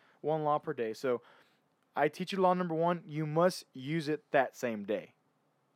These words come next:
So he, so it takes Joe a little bit, but he, he ends up agreeing. So then Monday they meet for lunch, and then they, the first law happens to be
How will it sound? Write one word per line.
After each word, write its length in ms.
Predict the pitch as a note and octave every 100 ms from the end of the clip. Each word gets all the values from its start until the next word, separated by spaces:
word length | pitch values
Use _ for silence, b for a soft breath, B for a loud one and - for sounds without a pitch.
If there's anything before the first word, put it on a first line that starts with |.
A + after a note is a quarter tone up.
| _ _ _ b b
So 460 | - E3 D3+ D3+ - _ _ - D#3
he, 200 | E3 G3
so 500 | - D#3+ D3+ D3 C#3+ - _ _ -
it 100 | -
takes 200 | G3 E3+
Joe 180 | A3
a 20 | A3+
little 240 | G#3 G#3
bit, 280 | G3 A3 - C#3+
but 120 | C#3
he, 120 | C#3
he 220 | C3+ D3 C#3
ends 200 | C#3+ D3+
up 100 | F3
agreeing. 540 | F#3+ E3+ D#3+ C3+ C3 C#3+ _ _ b b b b b b
So 140 | - D#3+
then 260 | E3 D#3+
Monday 380 | D3+ F#3 G#3 A3+
they 120 | F3
meet 180 | D3+ D#3+
for 100 | E3+
lunch, 320 | D3+ D3+ - -
and 320 | C#3 C3+ C3+
then 360 | C3+ C3 C3 B2
they, 180 | C#3+ C3+ C3+ _
the 100 | C#3
first 340 | - F3+ G3+ F3+
law 200 | F3 E3+
happens 400 | D3 D3+ D#3 -
to 80 | C3+
be 260 | C3+ C3+